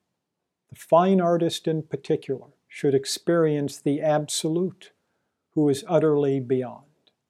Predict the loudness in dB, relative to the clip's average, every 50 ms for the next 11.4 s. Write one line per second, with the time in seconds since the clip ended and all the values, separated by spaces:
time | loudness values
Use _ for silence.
0 | _ _ _ _ _ _ _ _ _ 4 4 6 6 4 4 2 2 2 2 2
1 | 2 0 -6 -6 -4 -2 0 0 -2 -2 -6 -8 -6 -4 -4 -4 -6 -6 -4 -4
2 | -2 -2 -2 -4 -4 -6 -6 -2 0 0 2 4 4 2 2 0 -4 -4 -4 -2
3 | -2 0 -2 -2 -2 0 0 0 2 2 4 4 4 2 2 -2 -10 -16 -16 -18
4 | _ _ _ _ _ _ _ _ _ _ _ _ _ _ -4 -2 -2 0 -2 -2
5 | 0 0 0 2 4 4 2 2 0 0 0 2 0 0 -2 -6 -16 _ -20 _
6 | _ _ _ _ _ _ _ _ _ _ _ _ _ _ _ _ _ _ _ _
7 | _ _ _ _ _ _ _ _ _ -2 -2 -2 0 2 4 4 4 4 2 4
8 | 6 6 6 6 4 2 0 2 0 2 2 2 2 2 2 4 4 6 4 4
9 | 4 4 4 6 6 6 6 4 2 -4 _ -14 -12 -12 -12 -12 -14 _ _ -6
10 | -4 -4 -4 -8 -8 -6 -4 -2 0 0 0 0 0 0 0 0 0 0 2 2
11 | 2 2 0 -2 -8 -18 -20